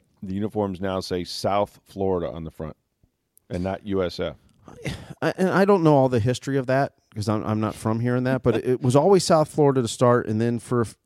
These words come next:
Speaker 2: for the last few years, it, they wanted to be known as U S F, and it seems like they're going back to being known as South Florida now
Speaker 1: Apparently,
Speaker 2: instead of
Speaker 1: what,
Speaker 2: U S F.
Speaker 1: what, what, yeah, apparently what precipitated this in part, if I, if I read, uh, Martin Finley's column right, uh, if you, you can go to tampa bay dot com and read that,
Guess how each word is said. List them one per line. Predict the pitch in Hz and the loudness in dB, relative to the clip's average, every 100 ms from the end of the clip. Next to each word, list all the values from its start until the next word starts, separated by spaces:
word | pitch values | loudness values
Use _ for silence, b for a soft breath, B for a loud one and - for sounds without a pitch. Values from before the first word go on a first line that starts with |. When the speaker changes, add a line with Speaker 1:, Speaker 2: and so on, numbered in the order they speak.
| _ _ | _ _
Speaker 2:
for | - | -6
the | 117 | -2
last | 120 135 127 | 2 0 -2
few | 143 | -2
years, | 131 165 135 | 0 2 0
it, | 101 | -2
they | 104 | -2
wanted | 104 117 113 | 2 2 0
to | |
be | 107 | -2
known | 107 104 | -2 -2
as | 95 | -2
U | 104 | 0
S | 98 - | 0 2
F, | 123 117 | 0 -2
and | 92 92 | -4 -4
it | 98 | -6
seems | - 143 147 | -4 -2 -2
like | 117 | 0
they're | 101 | 0
going | 104 98 | 2 0
back | 87 107 - | -2 -6 -8
to | 95 | -8
being | 85 87 82 | -6 -6 -6
known | 85 82 | -4 -4
as | 82 | -6
South | - 85 76 | -4 -6 -6
Florida | 80 76 69 65 b b b b b | -8 -8 -8 -12 b b b b b
now | - | -2
Speaker 1:
Apparently, | - - 220 269 208 | 0 2 4 4 2
Speaker 2:
instead | |
of | 151 | 4
Speaker 1:
what, | 139 | 4
Speaker 2:
U | |
S | 135 - | 2 2
F. | |
Speaker 1:
what, | 131 127 | 2 2
what, | 135 - | -6 -4
yeah, | 143 135 | 0 2
apparently | 123 - 196 330 359 | 2 2 -2 0 2
what | 175 147 | 2 2
precipitated | - 120 170 165 - 113 107 101 | 0 -2 -4 -4 -2 -2 -2 -2
this | 104 - | -4 -2
in | 104 | -6
part, | 98 117 113 92 - | -2 2 2 2 -4
if | - 101 | -8 -2
I, | 98 98 - | 0 -2 -4
if | 107 95 | -6 -2
I | |
read, | 98 98 104 101 | 0 0 0 0
uh, | 98 | -2
Martin | 90 95 92 | -2 -4 -6
Finley's | 92 107 107 | -6 -4 -4
column | - 92 87 87 | -6 -6 -4 -4
right, | 85 85 - - | -6 -6 -10 -12
uh, | 87 - | -14 -10
if | 104 87 | -8 -8
you, | 104 | -8
you | 101 107 | -8 -4
can | |
go | 101 110 | 0 0
to | 92 | 0
tampa | 104 95 | -4 -4
bay | 90 | -4
dot | 90 82 | -4 -4
com | 101 92 | -6 -6
and | 87 | -6
read | 90 90 | -8 -6
that, | 87 82 | -8 -8